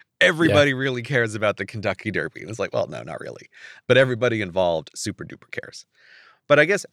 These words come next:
Speaker 1: the reason why I, I mentioned it as a bullet point is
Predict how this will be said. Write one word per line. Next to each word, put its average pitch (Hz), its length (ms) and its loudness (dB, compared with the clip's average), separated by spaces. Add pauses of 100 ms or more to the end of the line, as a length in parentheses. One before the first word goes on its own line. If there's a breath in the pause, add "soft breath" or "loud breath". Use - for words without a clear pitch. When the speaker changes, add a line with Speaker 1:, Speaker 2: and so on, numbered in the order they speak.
(100)
Speaker 1:
the 147 80 2
reason 208 240 0
why 151 140 4 (220)
I, 131 60 -4
I - 40 -2
mentioned 127 460 0
it 107 80 4
as 98 160 2
a 92 40 -6
bullet 104 280 -2
point 78 280 -8
is 76 340 -8